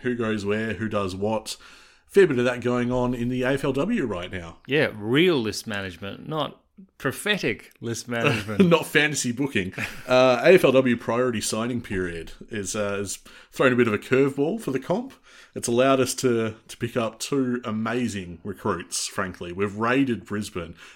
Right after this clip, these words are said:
Speaker 1: We wanted to get three <laughs> players from Brisbane. That's our entitlement. We're allowed to get three, uh, three players who have played three or more seasons of A F L W and not have to trade a thing. They just walk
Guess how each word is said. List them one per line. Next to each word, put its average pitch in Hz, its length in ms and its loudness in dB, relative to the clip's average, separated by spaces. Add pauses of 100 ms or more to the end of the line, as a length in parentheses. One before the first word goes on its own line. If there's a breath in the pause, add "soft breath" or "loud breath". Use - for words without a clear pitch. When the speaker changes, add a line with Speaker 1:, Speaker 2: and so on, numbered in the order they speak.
Speaker 1:
We 147 140 2
wanted 202 300 2
to 139 80 -6
get 107 480 -4 (360 soft breath)
three 131 480 0
<laughs> - 320 -6
players 180 380 4
from 120 220 -6
Brisbane. 113 400 -4 (200 loud breath)
That's 156 240 2
our 120 220 4
entitlement. 98 520 -2
We're 98 180 0
allowed 117 340 0
to 113 60 -6
get 104 200 -2
three, 107 600 -6 (380 loud breath)
uh, 95 200 -2
three 127 260 2
players 107 320 0
who 101 60 -2
have 95 100 -2
played 98 220 0
three 104 160 0
or 98 60 0
more 92 180 -2
seasons 95 440 -4
of 82 80 -10
A 90 100 -2
F 85 100 -8
L 90 100 -8
W 90 400 -6
and 98 160 -8
not 104 160 -6
have - 140 -10
to - 80 -10
trade 80 440 -8 (120)
a - 60 -12
thing. - 340 -12 (580 soft breath)
They 101 120 -2
just - 320 -4 (160)
walk 98 520 -2